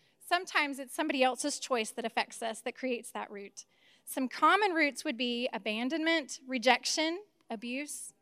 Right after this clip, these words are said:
unworthiness, shame, fear, guilt, insecurity, pride, and bitterness. Okay, so I thought it might be helpful. Once again, here we go. I get to go and be the example.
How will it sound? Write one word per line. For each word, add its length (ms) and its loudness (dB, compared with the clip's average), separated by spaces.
unworthiness, 1080 0
shame, 480 2
fear, 360 -4
guilt, 480 -2
insecurity, 1000 0
pride, 600 2
and 180 -6
bitterness. 760 -8
Okay, 280 4
so 120 2
I 80 10
thought 220 12
it 60 6
might 180 6
be 100 2
helpful. 300 6
Once 240 0
again, 320 2
here 160 0
we 80 0
go. 140 8
I 120 8
get 200 -2
to 80 -4
go 100 6
and 80 4
be 100 0
the 120 -2
example. 440 -4